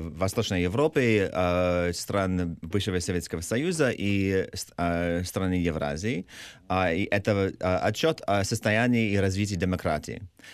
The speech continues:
Ам, конечно, у нас много о чем сказать, а, об, об этом вопросе по поводу Украины. Ам, мы, в общем, то есть общее, а, а, заключение этого отчета — это,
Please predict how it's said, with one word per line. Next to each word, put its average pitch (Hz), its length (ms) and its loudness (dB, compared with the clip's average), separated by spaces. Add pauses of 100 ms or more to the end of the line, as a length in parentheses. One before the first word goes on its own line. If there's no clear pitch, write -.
(220)
Ам, 90 320 2
конечно, 104 640 0
у 90 160 0
нас 104 320 0
много 107 420 2
о 98 60 2
чем 90 400 0
сказать, 101 640 0
а, 87 300 2 (140)
об, 87 120 -2
об 85 220 0
этом 90 180 0
вопросе 117 520 0
по 101 100 -6
поводу 90 360 0
Украины. 85 560 0 (440)
Ам, 95 320 0 (140)
мы, 120 440 4
в 90 300 -2
общем, 135 480 2
то 87 180 -2
есть - 180 -2
общее, 104 1120 2
а, 87 540 0 (160)
а, 85 320 0
заключение 98 680 0
этого 82 280 0
отчета — 120 540 0 (100)
это, 92 400 0